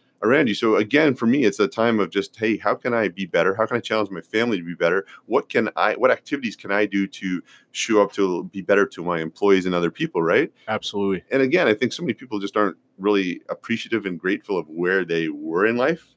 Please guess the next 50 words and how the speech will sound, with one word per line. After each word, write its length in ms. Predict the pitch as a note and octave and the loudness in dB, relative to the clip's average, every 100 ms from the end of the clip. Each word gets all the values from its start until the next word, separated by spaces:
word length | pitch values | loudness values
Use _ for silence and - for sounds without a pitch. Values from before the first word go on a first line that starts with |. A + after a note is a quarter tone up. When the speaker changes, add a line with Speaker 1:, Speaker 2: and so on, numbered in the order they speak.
| _ | _
Speaker 2:
Sure. 280 | - - G#2 | -16 -6 -2
Speaker 1:
and 180 | F#2+ F#2 - | -2 0 2
are 180 | D3 | 2
in 80 | D3 | 0
life. 300 | F#2 F2+ G2 | 0 0 -2
And 260 | F#2+ F#2 F#2 _ _ - | -6 -6 -6 _ _ -4
I, 140 | G#2 - | -4 -2
again, 400 | G#2 A#2+ C3+ A2 | -4 0 2 2
to 100 | - | 0
me, 120 | A2 G#3+ | 0 0
it's 120 | F#2+ | 0
almost 240 | A2+ C#3 G#2+ | -2 -2 -2
like 240 | F2+ E2+ | -2 -4
friggin' 680 | - G#2+ F#2+ E2+ E2+ F#2+ F2+ | -4 -2 -2 -4 -8 -14 -2
God 280 | G#2+ B2 B2+ | 2 2 2
took 160 | G2 | 0
everyone 360 | G#2+ C3+ G2+ F2+ | 2 2 2 -2
and 60 | F2 | -6
just 160 | F2+ | -4
did 120 | G2 | -2
a 40 | F2 | 0
reset, 460 | F2 F3+ - D2+ | 0 0 -2 -2
right? 260 | D#2 A2+ D3 _ G2+ | 2 2 0 _ -12
Speaker 2:
Mm-hmm. 180 | G2 F2+ | -8 0
Speaker 1:
And 340 | A2 G#2+ G#2+ - _ | 2 2 -2 -6 _
I 80 | A#2+ | 0
don't 140 | G3+ B2 | 2 2
necessarily 480 | A2 G#2+ A2 G2 | 0 0 2 2
think 200 | F2+ G#2 | 2 -2
it's 140 | F#2+ - | -2 -6
the, 140 | F2+ E2+ | -12 -6
the 120 | F#2 | -2
worst 320 | F#2+ G2 - | 2 0 0
thing. 240 | B2+ C3+ F#2 | -4 -2 -2
I 80 | |
think 220 | F#2+ G#2+ G2 | -2 -2 2
a 40 | |
lot 180 | G2+ A#2 | 2 2
of 100 | F#2+ | 2
those 240 | F#2+ E2+ | 0 -2
people 360 | - A#2+ - F#2+ | -6 -6 0 2
that 260 | F2+ F2+ - - _ _ _ D#2+ | 4 2 0 -20 _ _ _ -8
were, 600 | F#2 G2+ G2 F2+ F2 - - - - | 2 6 6 4 2 -4 -14 -10 -4
I 80 | B2+ | 0
don't 80 | |
know, 120 | G#2 F2 | 0 0
I 200 | G2 A#2+ | 2 4
like 160 | C#3+ | 2
to 80 | B2 | 0
use 340 | A2+ A2 G2+ | -2 -2 -4